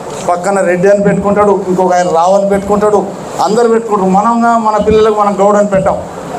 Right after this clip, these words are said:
దయచేసి మన పిల్లలకు పేరు పక్కన గౌడ్ అనే పెట్టే కార్యక్రమం తీసుకోండి. నేను ఎందుకు చెప్తున్నంటే,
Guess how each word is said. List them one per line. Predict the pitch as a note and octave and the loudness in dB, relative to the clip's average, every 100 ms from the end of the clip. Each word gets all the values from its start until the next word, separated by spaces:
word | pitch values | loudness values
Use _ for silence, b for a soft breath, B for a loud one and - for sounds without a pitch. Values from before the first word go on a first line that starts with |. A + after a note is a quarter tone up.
| - - - D#3+ | -10 -10 -4 0
దయచేసి | F#3 G3+ G#3+ A#3+ A#3+ A3 - - - - - D3+ | 2 2 2 2 2 -4 -6 -12 -14 -12 -10 -4
మన | E3+ F3 | 0 0
పిల్లలకు | F3 F#3+ G#3+ G#3 E3+ E3 | 0 2 2 0 -2 0
పేరు | G3+ G3+ | 2 2
పక్కన | F#3+ F#3+ G3 F#3 - - - - - - D#3 | 0 0 0 0 -2 -8 -12 -12 -10 -4 0
గౌడ్ | F#3+ A3 | 2 2
అనే | A3+ A3 | 2 0
పెట్టే | A3 G3 G3 F#3+ F#3+ F3+ | 0 -2 2 0 0 0
కార్యక్రమం | A#3 - A#3 G#3+ | -2 0 -2 0
తీసుకోండి. | G3 F#3+ G3 F#3+ F#3+ F#3 - - - - - - - - - F#3+ | 0 2 2 2 4 2 0 -8 -10 -6 -4 -4 -8 -8 -8 -4
నేను | F3+ | 0
ఎందుకు | F3+ A3+ | 2 2
చెప్తున్నంటే, | A#3 A3+ A3+ A3+ G#3 G#3+ G#3 - | 2 0 2 2 2 2 2 0